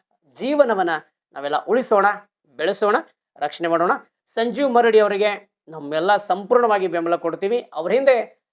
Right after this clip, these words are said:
ಇಡೀ ಹಿಂದೂ ಸಂಘಟನೆಗಳ ಕಾರ್ಯಕರ್ತರು ಇದ್ದೀವಿ, ಹಿಂದೂ ವಾದಿಗಳು ನಾವು ಅವ್ರ ಜೊತೆ ಇದ್ದೀವಿ, ಇಡೀ ಹಿಂದೂ ಬಾಂಧವರು ಅವ್ರ ಜೊತೆ ನಾವು ಇದ್ದೀವಿ ಅಂತ ಈ ಮೂಲಕ ನಾವೆಲ್ಲ ಕೇಳಿಕೊಳ್ಳೋಣ. ದಯವಿಟ್ಟು ತಮ್ಮಲ್ಲಿ ಮತ್ತೊಮ್ಮೆ ವಿನಯಿಸ್ಕೊಳ್ತೇನೆ,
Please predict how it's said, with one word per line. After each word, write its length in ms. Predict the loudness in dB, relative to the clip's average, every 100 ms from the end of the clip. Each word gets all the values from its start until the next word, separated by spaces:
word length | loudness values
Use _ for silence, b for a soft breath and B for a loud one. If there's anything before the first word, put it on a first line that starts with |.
| -12
ಇಡೀ 280 | -6 -2 -2
ಹಿಂದೂ 300 | -2 0 0
ಸಂಘಟನೆಗಳ 540 | 0 -4 -4 0 0
ಕಾರ್ಯಕರ್ತರು 580 | 2 2 2 -2 -4 -4
ಇದ್ದೀವಿ, 220 | -2 -4
ಹಿಂದೂ 540 | -6 -4 -2 -2 -6 _ 0
ವಾದಿಗಳು 400 | 2 4 4 6
ನಾವು 180 | 4
ಅವ್ರ 100 | 2
ಜೊತೆ 240 | -2 -6 -4
ಇದ್ದೀವಿ, 380 | -4 -6 -8 _ _ _ _
ಇಡೀ 220 | -8 -2 0
ಹಿಂದೂ 320 | 0 2 4
ಬಾಂಧವರು 460 | 2 2 2 2
ಅವ್ರ 280 | 0 -6 -6
ಜೊತೆ 280 | -8 -6 -4
ನಾವು 180 | -2 -6
ಇದ್ದೀವಿ 500 | -12 -12 -8 -2 -2
ಅಂತ 220 | -2 -6 -8 -8
ಈ 100 | -18
ಮೂಲಕ 360 | -8 -4 -4 -2
ನಾವೆಲ್ಲ 600 | -6 -6 _ -12 -6 -6 -8 _ _ _
ಕೇಳಿಕೊಳ್ಳೋಣ. 460 | -10 -10 -4 -4 -4 -6 -12 _ _
ದಯವಿಟ್ಟು 560 | -4 -2 0 0 0 b b _
ತಮ್ಮಲ್ಲಿ 320 | -10 -6 -6
ಮತ್ತೊಮ್ಮೆ 440 | -6 -6 -4 -4 -6 _ _
ವಿನಯಿಸ್ಕೊಳ್ತೇನೆ, 600 | -20 -20 -10 -10 -6 -6